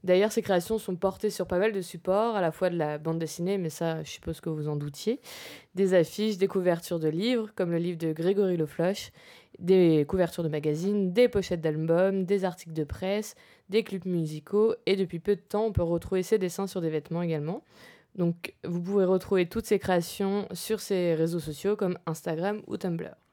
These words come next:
Bref, de quoi parle Zénith ? Donc, c'est l'histoire de deux hommes, ou peut-être celle d'un seul. Quoi qu'il en soit, ces deux personnages, qu'ils existent ou non, se retrouvent quotidiennement pour manger autour d'une table.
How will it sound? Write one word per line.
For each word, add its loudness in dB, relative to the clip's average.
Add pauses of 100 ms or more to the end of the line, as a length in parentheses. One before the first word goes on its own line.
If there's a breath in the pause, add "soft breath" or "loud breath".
(500 soft breath)
Bref, -6 (380 soft breath)
de 4
quoi 4
parle 0
Zénith ? -4
Donc, -2
c'est 0
l'histoire 2
de 2
deux 2
hommes, 0
ou -6
peut-être 0
celle 0
d'un 4
seul. -2 (460 soft breath)
Quoi 2
qu'il -2
en 2
soit, 0
ces -2
deux -2
personnages, 0
qu'ils -4
existent -4
ou 2
non, -2
se -4
retrouvent 0
quotidiennement 0
pour 0
manger 0
autour -2
d'une -4
table. -12